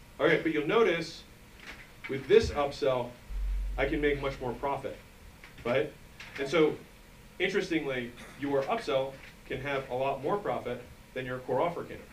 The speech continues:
right? Which is pretty nifty. I have the numbers over here if you're seeing them in the hypotheticals.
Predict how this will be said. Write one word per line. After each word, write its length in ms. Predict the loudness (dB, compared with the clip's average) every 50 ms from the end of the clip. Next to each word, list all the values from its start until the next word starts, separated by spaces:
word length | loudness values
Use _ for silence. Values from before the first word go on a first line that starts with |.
| -20 -20 -20 -20 -18 -8
right? 260 | -4 0 0 0 0 -2 -6 -14 -18 -20 -20 -20 -20 -20 -20 -20 -18 -18 -18 -18 -18 -20 -20 -20 -20 -20 -16
Which 100 | -14 -14
is 80 | -12 -8
pretty 220 | -6 -4 -4 -4
nifty. 320 | -4 -6 -6 -6 -8 -8 -10 -12 -16 -20 -14 -6 -2
I 80 | 0
have 180 | 2 2 2 2
the 80 | 0
numbers 400 | -2 -2 -6 -8 -8 -10 -8 -8
over 200 | -8 -8 -8 -8
here 200 | -4 -2 -2 -2
if 80 | -2 -2
you're 100 | -4 -6
seeing 260 | -4 -2 -2 -2 0
them 120 | -2 -2 -4
in 60 | -4
the 60 | -4
hypotheticals. 680 | -4 -4 -4 -4 -4 -4 -4 -2 0 0 -2 -2 -4